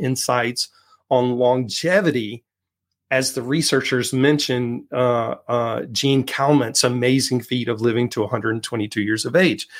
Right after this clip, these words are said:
Now, the paper that I reviewed for today shows, um, i-, is really discussing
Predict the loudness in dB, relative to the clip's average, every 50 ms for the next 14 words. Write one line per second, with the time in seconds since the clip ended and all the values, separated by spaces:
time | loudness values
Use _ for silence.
0 | -18 -18 -18 -18 -6 -2 -2 0 0 -2 -2 -2 0 0 0 2 4 2 4 4
1 | 4 4 4 2 2 2 2 0 0 -2 -4 -4 -2 -2 -2 -2 -2 -2 -2 0
2 | 0 0 0 0 2 0 0 -2 -2 -4 -2 0 2 2 4 4 4 2 2 0
3 | -4 -6 -10 _ _ _ _ _ _ _ _ _ 0 2 4 4 4 4 2 2
4 | -2 -4 -4 -6 -10 -14 -18 _ _ _ -2 -2 -2 -2 -4 -4 -4 -4 -4 0
5 | 2 4 4 4 2 2 2 0 0 0 2 2 2 2 2 0 2 2 2 0